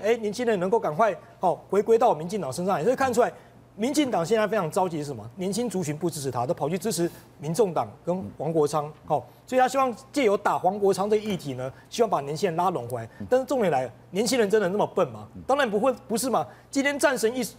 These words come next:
一，一出来，把这个，好，这个民进党的这个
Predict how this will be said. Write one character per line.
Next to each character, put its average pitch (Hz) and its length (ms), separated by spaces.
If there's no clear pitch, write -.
一， 262 120
一 254 180
出 277 180
来， 196 160
把 175 220
这 233 120
个， 196 320
好， 160 200
这 220 100
个 180 160
民 190 120
进 240 140
党 160 100
的 170 100
这 202 120
个 156 280